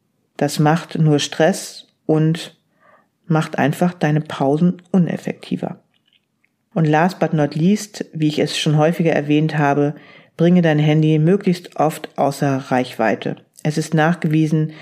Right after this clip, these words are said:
dass dein Handy deine Produktivität und Konzentration hemmt, wenn es in deinem Sichtradius ist. Dann ist es sinnvoller, bewusst alle Stunde auf dein Handy zu schauen, ob eine Nachricht eingegangen ist.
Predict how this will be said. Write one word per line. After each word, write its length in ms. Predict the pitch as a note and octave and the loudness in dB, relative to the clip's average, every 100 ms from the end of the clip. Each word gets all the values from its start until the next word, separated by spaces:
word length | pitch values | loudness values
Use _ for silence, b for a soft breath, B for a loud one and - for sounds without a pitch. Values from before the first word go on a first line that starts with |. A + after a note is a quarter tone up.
| B B B - | B B B -6
dass 200 | D3 - | -4 -2
dein 180 | C#3+ | -2
Handy 540 | C#3+ D3+ E3 D#3+ E3 - | 2 2 4 4 2 0
deine 240 | D3 D3 | 0 0
Produktivität 920 | D3 D#3 D3 D3 - C#3 C3+ - F3+ E3 | 0 -2 -2 -4 -4 -2 -2 0 0 0
und 140 | D#3 | -2
Konzentration 840 | - D#3+ D#3+ F3 D3+ C3+ - D3+ D3+ | 0 -2 -2 -2 -2 -2 -2 0 2
hemmt, 400 | D3 D#3+ F3 - B B B B | 2 2 2 -2 B B B B
wenn 200 | - D3+ | -2 0
es 160 | C#3 - | 2 0
in 120 | D#3+ | 2
deinem 300 | D3 C#3+ D3 | 2 2 2
Sichtradius 960 | C#3 D3 - - B2 B2+ C3 A2+ - - | 0 -2 -2 -2 0 0 0 -2 -6 -8
ist. 380 | - - - - _ _ _ b b - | -8 -8 -10 -20 _ _ _ b b -2
Dann 180 | D#3+ E3 | 0 0
ist 180 | F3 F3 | 0 -2
es 140 | - | 0
sinnvoller, 560 | F3 F#3+ F#3 E3+ E3 D#3+ | 2 2 0 2 2 2
bewusst 500 | D#3+ D3 G3 - - | 0 0 0 -2 -2
alle 200 | D3 D3+ | 0 0
Stunde 400 | - E3+ E3 - | 0 2 2 0
auf 140 | - | -2
dein 280 | D3 C#3+ C#3+ | -2 0 0
Handy 320 | D3+ E3 D#3+ | 2 2 0
zu 140 | - | -2
schauen, 440 | E3+ D#3+ C#3+ D3 - | -2 0 2 0 -2
ob 140 | C#3+ - | -4 -2
eine 180 | C#3+ | 0
Nachricht 480 | C#3 C3 B2+ C#3 - | 0 0 -2 -8 -6
eingegangen 520 | B2+ B2+ - B2 B2+ - | -4 -4 -2 -2 -4 -6
ist. 340 | - - | -10 -14